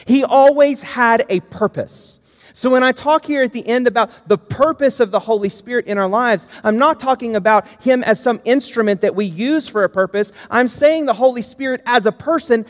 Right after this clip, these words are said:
has a purpose. And if we want to experience His presence and His power, then the best way for us to enjo-, enjoy that and to participate in that is if we get on board with His purpose.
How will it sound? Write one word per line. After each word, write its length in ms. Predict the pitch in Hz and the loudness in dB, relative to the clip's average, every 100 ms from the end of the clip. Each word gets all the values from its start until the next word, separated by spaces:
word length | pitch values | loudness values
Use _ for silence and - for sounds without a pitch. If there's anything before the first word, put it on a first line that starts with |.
| - | -16
has 360 | - 285 330 285 | -6 2 2 2
a 60 | |
purpose. 600 | 269 214 - 123 - - - - - | -2 -2 -6 -8 -10 -16 -18 -14 0
And 160 | 262 | 2
if 120 | 254 | 2
we 260 | 208 311 359 | 2 0 2
want 280 | 320 302 269 - | 2 2 0 -6
to 180 | 254 208 | -2 -2
experience 680 | - - 285 302 277 208 208 | -4 -6 -2 0 0 0 -2
His 120 | 202 | -6
presence 480 | - 269 277 285 - | -2 -2 -2 -6 -4
and 160 | 202 | -2
His 140 | 196 190 | -2 -4
power, 540 | 240 285 269 170 170 - - | 0 2 4 2 0 -4 -2
then 140 | 240 254 | 2 4
the 100 | 240 | 4
best 380 | 202 330 320 294 | 4 2 0 0
way 140 | 294 | 0
for 160 | - 240 | 2 0
us 200 | 226 - | 0 0
to 80 | |
enjo-, 400 | 220 175 143 208 | -6 -6 -6 0
enjoy 580 | 233 214 170 - 285 339 | 2 2 -2 -2 0 0
that 320 | 202 175 196 - - | 2 2 0 -2 -4
and 100 | 220 | -2
to 60 | 214 | 0
participate 680 | 208 - 330 339 262 214 190 | -2 -2 -4 -2 0 2 2
in 100 | 175 | 2
that 220 | 196 226 - | 0 -2 -6
is 160 | 233 190 | -4 -2
if 120 | 214 | -2
we 220 | 165 302 | 0 0
get 220 | 320 311 277 | 2 4 2
on 160 | 247 | 2
board 240 | 170 226 208 | 2 2 2
with 100 | 175 | 2
His 220 | 220 - | 2 0
purpose. 800 | 226 226 190 120 - - - | 0 0 0 -2 -6 -16 -18